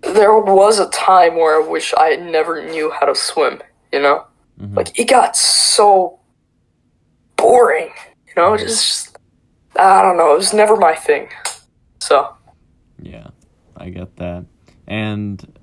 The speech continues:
Speaker 2: has there ever been, like, a crazy story or experiments that you've had in your many years of swimming, or any, any crazy story?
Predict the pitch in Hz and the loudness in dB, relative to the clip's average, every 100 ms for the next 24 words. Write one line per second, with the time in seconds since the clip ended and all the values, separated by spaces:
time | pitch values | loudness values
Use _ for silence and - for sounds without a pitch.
0 | _ 107 110 104 117 113 117 117 110 110 | _ -14 -12 -10 -6 -4 -6 -8 -8 -10
1 | 107 104 101 95 - 113 104 98 101 95 | -8 -10 -12 -16 -14 -12 -12 -12 -14 -16
2 | - - 107 107 107 104 101 98 - - | -16 -12 -10 -8 -10 -10 -12 -14 -18 -16
3 | - 110 113 107 110 - 101 - 98 - | -8 -6 -6 -8 -10 -12 -14 -14 -16 -12
4 | 104 104 101 98 117 - 98 98 95 95 | -8 -8 -10 -14 -20 -16 -14 -12 -12 -12
5 | 92 95 101 101 98 95 90 98 95 90 | -12 -14 -12 -10 -10 -10 -8 -8 -8 -12
6 | - - 101 98 95 95 92 90 85 85 | -20 -18 -10 -8 -8 -10 -12 -12 -14 -16
7 | 87 _ _ _ _ _ _ _ _ - | -18 _ _ _ _ _ _ _ _ -14
8 | 95 95 101 101 - 110 101 92 92 - | -12 -8 -8 -8 -8 -8 -8 -8 -14 -12
9 | 104 95 95 98 98 95 | -10 -8 -8 -8 -10 -12